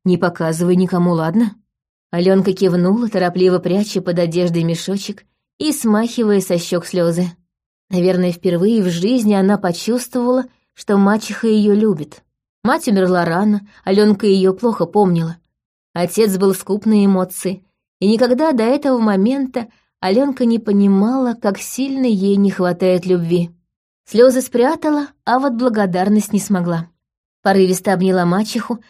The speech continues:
пообещав вернуться до часу, и выпорхнула из дома. Девчонки уже собрались в большом доме Таниных родителей. Этот дом,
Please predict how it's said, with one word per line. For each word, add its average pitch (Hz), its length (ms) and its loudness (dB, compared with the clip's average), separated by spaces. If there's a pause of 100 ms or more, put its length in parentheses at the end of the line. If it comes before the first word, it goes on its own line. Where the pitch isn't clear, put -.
(120)
пообещав 202 680 -2
вернуться 208 440 0
до 196 120 2
часу, 175 480 -4 (360)
и 294 320 -4
выпорхнула 185 760 -2
из 165 140 0
дома. 160 460 -2 (500)
Девчонки 339 560 0
уже 285 260 2
собрались 233 600 0
в 196 80 -2
большом 196 580 0
доме 185 320 2
Таниных 180 400 0
родителей. 170 720 -4 (640)
Этот 170 380 -2
дом, 214 360 2